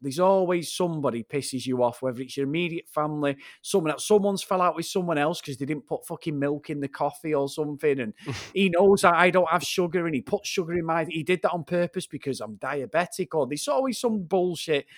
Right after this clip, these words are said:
Speaker 2: He was,
Speaker 1: argument
Speaker 2: he was
Speaker 1: in it.
Speaker 2: trying to rob 'em blind, when exactly
Speaker 1: Yeah,
Speaker 2: were
Speaker 1: yeah.
Speaker 2: they there for it?
Speaker 1: <laughs> Exactly. Yeah, exactly. <laughs>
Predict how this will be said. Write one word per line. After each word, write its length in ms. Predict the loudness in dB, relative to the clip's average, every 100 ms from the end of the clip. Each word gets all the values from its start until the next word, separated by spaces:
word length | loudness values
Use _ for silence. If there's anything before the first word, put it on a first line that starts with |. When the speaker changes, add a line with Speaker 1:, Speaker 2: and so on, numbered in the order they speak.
| -10
Speaker 2:
He 80 | -8
was, 160 | -2
Speaker 1:
argument 480 | 2 2 2 0 -2
Speaker 2:
he 0 |
was 40 | 0
Speaker 1:
in 60 |
it. 40 | 2
Speaker 2:
trying 120 | 2
to 60 | 2
rob 180 | 2 2
'em 140 | 0
blind, 520 | 0 0 0 -2 -6 -12 -4
when 240 | -2 0
exactly 480 | -2 -2 -4 0 10
Speaker 1:
Yeah, 120 | 10
Speaker 2:
were 160 | 12 8
Speaker 1:
yeah. 60 | 8
Speaker 2:
they 60 | 6
there 240 | 6 4
for 200 | 6 4 4
it? 100 | 2 0 2
Speaker 1:
<laughs> 240 | 4 8 8
Exactly. 540 | 8 10 10 10 4 8 10 10 10
Yeah, 160 | 12 12
exactly. 640 | 10 8 8 8 4 4 6 4 4 4
<laughs> 140 | 2